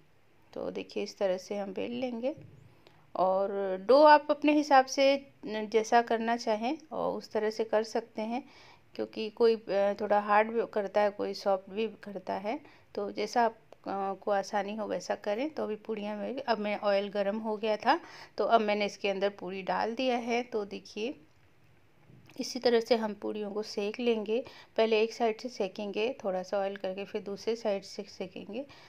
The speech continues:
ताकि हमारी पूड़ियाँ फूल जाए अच्छे से। और इ-, इसको आप दही के साथ, चटनी के साथ, अचार के साथ,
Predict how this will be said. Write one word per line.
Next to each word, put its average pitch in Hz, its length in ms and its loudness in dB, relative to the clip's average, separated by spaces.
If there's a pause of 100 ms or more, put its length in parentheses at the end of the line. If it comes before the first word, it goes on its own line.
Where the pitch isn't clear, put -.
(140)
ताकि 214 200 -4
हमारी 202 240 -2
पूड़ियाँ 202 400 -8
फूल 220 320 -4
जाए 214 260 0
अच्छे 226 300 -4
से। 311 240 -2 (720)
और 202 420 -2
इ-, 214 460 -2
इसको 285 280 2
आप 302 280 4
दही 285 500 6
के 262 180 -2
साथ, 233 380 6 (180)
चटनी 233 340 -2
के 240 100 2
साथ, 214 420 0 (320)
अचार 190 460 2
के 240 100 2
साथ, 208 320 2